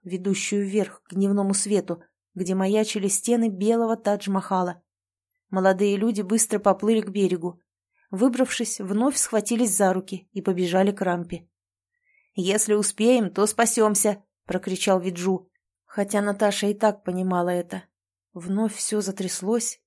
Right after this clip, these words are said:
и рампа преобразилась в каменный мост с массивной балюстрадой.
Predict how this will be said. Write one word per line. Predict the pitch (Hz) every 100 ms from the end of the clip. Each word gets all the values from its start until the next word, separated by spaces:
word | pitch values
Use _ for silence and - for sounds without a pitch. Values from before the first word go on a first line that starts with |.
| -
и |
рампа | 190 208 220 202
преобразилась | 165 190 185 196 202 226 240 175 -
в | -
каменный | 214 214 214 220
мост | 226 190 -
с | -
массивной | 185 170 196 180 175
балюстрадой. | 175 185 - - 180 170 170